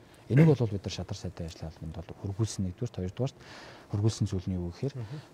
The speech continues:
Speaker 1: танхимч цухтаагаа, а, замын үдээ шуурхай штаб нь цухтаагаа дэж болохгүй.
Speaker 2: Мгм.
Speaker 1: Энэ дээр бол нэгэнт ажлын хэсэг байгуулсан бавал ажлын хэсэг үр дүнтэй чадварлаг ажиллах ёстой. Энэ ажлын хэсгийн ажлыг
Speaker 2: Мгм.
Speaker 1: хийлгээч хэл гэдэг ийм
Speaker 2: За,
Speaker 1: л зарчим
Speaker 2: баярлалаа.
Speaker 1: тавьсан.
Speaker 2: Бидний ярилцах хугацаа бас өндөрлөх болсон бай. Тэгээ би бас, а,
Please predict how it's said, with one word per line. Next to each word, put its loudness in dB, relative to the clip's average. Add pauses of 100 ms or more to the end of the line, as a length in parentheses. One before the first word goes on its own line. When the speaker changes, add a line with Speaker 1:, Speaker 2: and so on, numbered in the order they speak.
(120)
Speaker 1:
танхимч 2
цухтаагаа, 2 (320)
а, 0
замын 6
үдээ 0
шуурхай 0
штаб -2
нь 2
цухтаагаа 0
дэж -8
болохгүй. -2
Speaker 2:
Мгм. -2
Speaker 1:
Энэ 4
дээр 6
бол 2
нэгэнт 4
ажлын 2
хэсэг -2
байгуулсан 0
бавал 2 (360)
ажлын 2
хэсэг 0
үр 0
дүнтэй -2
чадварлаг -4
ажиллах -12
ёстой. -6
Энэ 4 (380)
ажлын 0
хэсгийн -4
ажлыг -4
Speaker 2:
Мгм. -8
Speaker 1:
хийлгээч -2
хэл 8
гэдэг -6
ийм 0
Speaker 2:
За, 6
Speaker 1:
л 4
зарчим -2
Speaker 2:
баярлалаа. -4
Speaker 1:
тавьсан. -10
Speaker 2:
Бидний 4
ярилцах -2
хугацаа -2
бас -4
өндөрлөх -4
болсон -4
бай. 4
Тэгээ 0
би 2
бас, -2
а, 0